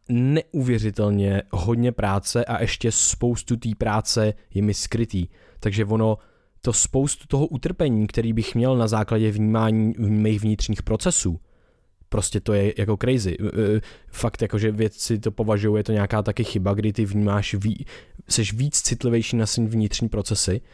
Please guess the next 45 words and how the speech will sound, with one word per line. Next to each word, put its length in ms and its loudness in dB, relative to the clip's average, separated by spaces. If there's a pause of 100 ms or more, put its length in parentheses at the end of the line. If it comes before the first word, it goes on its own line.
(340)
a 480 2 (120)
je 120 2
to 160 -2 (140)
hodně 280 0
nepříjemný, 420 0
protože 160 0
to 100 -2
je 40 -2
prostě 460 -2 (340)
jako 180 0
nechutný, 560 -2
protože 340 0
ti 140 -4
furt 420 -2
jako 160 -2
někde 300 4
něco 240 0
teče, 640 0 (400)
něco 220 0
se 140 2
mění, 400 2
něco 200 -2
se 120 0
zapíná, 500 0
vypíná, 560 0
prostě 340 -4
to, 140 -2
to, 120 -4
to, 180 0 (440)
jako 260 0
ty 140 0
vnitřní 460 0
orgány 440 2
a 40 0
všechny 280 -2
ty 100 0
svaly, 320 2
jak 120 -2
to 80 -4
pracuje, 480 0 (360)
tak 140 -4 (320)
někdo 260 2
to 120 0
vnímá 280 2
víc 300 -2